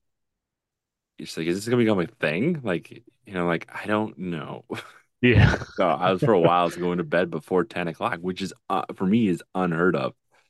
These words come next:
Speaker 1: And she's like, "You just were tired, I guess." And I go, "Yeah." So I went to bed, like, eight thirty, and I woke up at, like, seven, and I was like,
Speaker 2: Oh, wow.
Speaker 1: "Yeah," like, I didn't know what was going, like, almost twelve hours sleeping. She's like, she's like, "I'm proud of you." I'm like, "What?" She's like, "You slept."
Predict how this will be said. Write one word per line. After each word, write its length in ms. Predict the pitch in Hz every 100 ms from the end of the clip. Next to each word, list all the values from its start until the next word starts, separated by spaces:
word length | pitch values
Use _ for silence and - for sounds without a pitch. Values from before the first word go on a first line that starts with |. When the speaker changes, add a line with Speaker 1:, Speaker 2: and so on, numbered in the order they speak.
| _ -
Speaker 1:
And 260 | 80 78
she's 160 | 73 85
like, 140 | 82
"You 100 | 110
just 260 | 123 87 -
were 80 | 73
tired, 520 | - 82 92 85 73
I 80 | 67
guess." 340 | 71 76 76
And 200 | - -
I 40 | 78
go, 60 | 76
"Yeah." 300 | 104 160 -
So 160 | _ 87
I 60 | 82
went 160 | 87
to 60 | 85
bed, 180 | 87 85
like, 160 | 82 -
eight 200 | 85 85
thirty, 180 | 82
and 60 | 80
I 20 |
woke 220 | 76 78 -
up 120 | 73
at, 80 | 71
like, 180 | 71 -
seven, 680 | - - 73 80 101 107 -
and 180 | 73 71
I 60 |
was 140 | 139 -
like, 140 | -
Speaker 2:
Oh, 100 | 113
wow. 580 | - - - - - - _
Speaker 1:
"Yeah," 340 | 90 95 95 82
like, 160 | 85
I 80 | 90 104
didn't 140 | 82
know 80 | 73
what 180 | 65 -
was 80 | 65
going, 160 | 50 -
like, 140 | 76
almost 240 | 87 85
twelve 220 | - 85 82
hours 280 | 85 76
sleeping. 440 | - 76 78 104 110 _ _ _ _ _ -
She's 140 | -
like, 140 | - - _ _
she's 160 | - -
like, 80 |
"I'm 80 | 95
proud 260 | 90 98 147
of 60 | 82
you." 180 | 73 73
I'm 60 | -
like, 120 | 87
"What?" 180 | 98 147
She's 80 | -
like, 120 | 104
"You 100 | 113
slept." 320 | 117 - 190